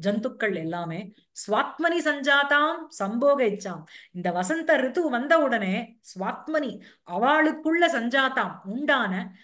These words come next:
அந்த சம்போக இச்சாம், சம்போகம்ங்கிற ஒரு அந்த ஆசையை தற்கால பூதைஹி வியாபாரைஹி பிரகாஷயா மாசு.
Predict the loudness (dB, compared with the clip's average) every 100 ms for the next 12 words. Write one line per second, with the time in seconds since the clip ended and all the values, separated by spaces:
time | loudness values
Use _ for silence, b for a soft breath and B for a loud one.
0 | B -12 -8 -8 -8 -6 -2 0 -2 -6
1 | -8 -8 -8 B B -6 -4 -4 0 0
2 | 2 2 0 0 2 2 0 -4 -8 -8
3 | -8 -6 -6 -6 -10 -14 _ _ _ -14
4 | -14 -8 -2 0 0 -2 -6 -6 -6 -4
5 | -4 -4 -6 -8 -6 -4 -2 -2 -4 -4
6 | -6 -6 -8 -4 -4 -4 -8 -10 -12 -14
7 | -16